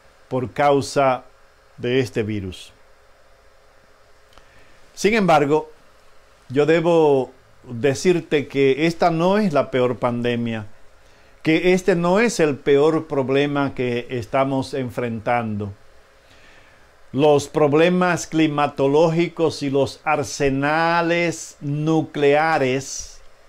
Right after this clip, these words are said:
presentan al mundo un problema para el cual no hay vacuna. Un científico llamado Edmund Brown,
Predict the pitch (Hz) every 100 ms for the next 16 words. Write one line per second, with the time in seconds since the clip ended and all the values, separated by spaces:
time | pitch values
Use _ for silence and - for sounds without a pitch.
0 | _ - 147 135 - 170 180 170 180 170
1 | 147 143 156 175 180 170 170 - 156 175
2 | 190 175 - 143 135 151 170 170 170 170
3 | - - _ - - 139 123 120 - 160
4 | 180 202 - - - - - - 127 139
5 | 131 123 160 147 107 95 - _ _ _
6 | _ _ _ _ _ - _ _ _ _
7 | - _ _ - - - - - - -
8 | _ _ - 135 165 185 170 170 165 170
9 | 160 170 175 147 131 123 135 143 151 139
10 | 147 156 160 143 131 131 117 117 135